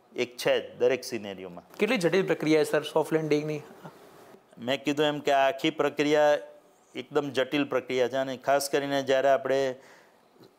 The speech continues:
Speaker 1: સોફ્ટ લેન્ડિંગ કરી રહ્યા છીએ દક્ષિણ ધ્રુવ વિસ્તારમાં, જ્યાં અગર જો સ-,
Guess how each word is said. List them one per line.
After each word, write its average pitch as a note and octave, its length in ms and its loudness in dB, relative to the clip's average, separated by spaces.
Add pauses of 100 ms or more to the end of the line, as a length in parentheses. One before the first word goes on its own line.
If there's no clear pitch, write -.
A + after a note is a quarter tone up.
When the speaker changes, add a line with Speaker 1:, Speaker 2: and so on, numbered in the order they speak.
(140)
Speaker 1:
સોફ્ટ C3+ 320 0
લેન્ડિંગ C#3 300 -2
કરી C3+ 180 2
રહ્યા C#3 200 4
છીએ C#3+ 380 0 (220)
દક્ષિણ D3+ 380 0
ધ્રુવ C3 200 2
વિસ્તારમાં, G2 580 -4
જ્યાં G#2+ 220 -2
અગર B2 180 0
જો B2+ 200 -2
સ-, - 360 -10